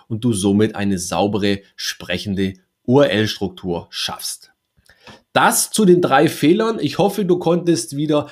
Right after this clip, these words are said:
einiges mitnehmen in dieser Episode. Ich freue mich riesig, dass du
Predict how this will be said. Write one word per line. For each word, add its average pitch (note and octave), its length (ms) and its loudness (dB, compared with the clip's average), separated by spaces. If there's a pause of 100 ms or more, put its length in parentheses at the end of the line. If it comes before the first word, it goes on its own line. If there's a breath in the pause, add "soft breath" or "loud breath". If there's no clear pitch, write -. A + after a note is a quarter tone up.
(160 loud breath)
einiges D3+ 560 0
mitnehmen E3+ 520 0
in C3 120 -4
dieser C#3+ 340 -4
Episode. C3 840 2 (240 loud breath)
Ich A#2+ 120 -4
freue C3+ 260 2
mich D#3+ 220 -4
riesig, F#3 560 -2
dass B2 300 -2
du C3+ 360 -4